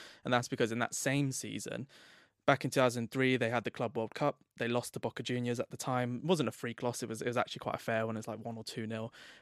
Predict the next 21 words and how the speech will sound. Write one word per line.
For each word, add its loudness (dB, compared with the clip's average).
But 2
then 4
you 2
think, 0
"Oh, -8
it's -6
another, 0
they've 0
beaten 4
Liverpool. -2
Can -4
they -4
go 0
and -4
beat -6
Boca?" -4
And -10
yeah, -4
they -8
did. 0
So 4